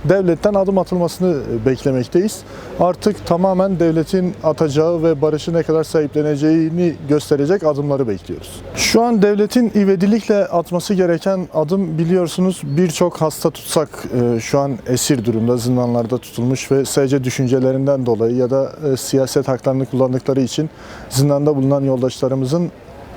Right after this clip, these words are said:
önce tahliye edilmesiyle, e, bir adım atılmış olacak. Daha sonra siyasilerimizin, e, bu şekilde bir tahliye durumu söz konusu olabilir.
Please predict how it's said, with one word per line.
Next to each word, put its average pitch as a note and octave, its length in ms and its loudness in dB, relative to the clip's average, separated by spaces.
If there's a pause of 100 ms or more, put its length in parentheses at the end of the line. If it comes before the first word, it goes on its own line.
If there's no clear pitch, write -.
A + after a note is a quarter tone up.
(200)
önce D#3+ 300 4
tahliye D3 380 2
edilmesiyle, B2+ 800 0
e, G#2 300 0 (680)
bir C3 360 2 (200)
adım D3 280 2
atılmış B2+ 560 0 (120)
olacak. A2+ 400 2 (440)
Daha D#3 140 4
sonra F#3+ 260 2
siyasilerimizin, D#3+ 1040 2 (480)
e, A2 240 2 (320)
bu C#3 80 4
şekilde C3+ 640 2 (560)
bir C3+ 200 4 (160)
tahliye B2+ 520 2 (360)
durumu B2 220 4
söz A2+ 240 0
konusu A#2 340 0
olabilir. A#2 440 2